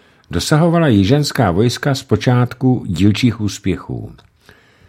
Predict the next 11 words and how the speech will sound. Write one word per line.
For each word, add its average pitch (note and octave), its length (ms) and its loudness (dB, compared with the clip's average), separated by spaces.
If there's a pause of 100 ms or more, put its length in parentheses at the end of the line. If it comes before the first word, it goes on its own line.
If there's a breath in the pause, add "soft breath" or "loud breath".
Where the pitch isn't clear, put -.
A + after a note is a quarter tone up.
(220 soft breath)
Zatímco C#3+ 400 0
jižanské G#2+ 640 2
státy B2+ 460 -2
se - 180 -4
nadšeně B2 580 0
hlásily A2 560 0
z C#2+ 80 -4
vlasteneckého C3 680 -2
cítění A#2 480 0
do E2+ 120 0
armády, E2 640 -2